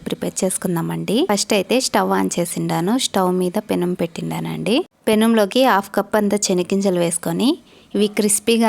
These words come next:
అయ్యేంత వరకు ఐదు నిమిషాలు medium to high flame మీద వేయించుకోవాలండి. ఇలా క్రిస్పీగా వేగిన తర్వాత ఇప్పుడు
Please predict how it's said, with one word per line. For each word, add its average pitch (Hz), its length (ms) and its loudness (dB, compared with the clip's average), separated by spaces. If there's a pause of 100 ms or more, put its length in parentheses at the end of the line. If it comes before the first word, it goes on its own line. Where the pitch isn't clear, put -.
అయ్యేంత 185 380 2
వరకు - 240 0 (400)
ఐదు 208 200 2
నిమిషాలు 196 420 0 (120)
medium 190 400 0
to 226 60 2 (100)
high 185 220 2
flame 180 240 0
మీద 165 120 -2 (120)
వేయించుకోవాలండి. 170 920 -2 (280)
ఇలా 233 140 2 (100)
క్రిస్పీగా 226 580 2
వేగిన 196 360 2
తర్వాత 175 320 0 (560)
ఇప్పుడు 233 200 0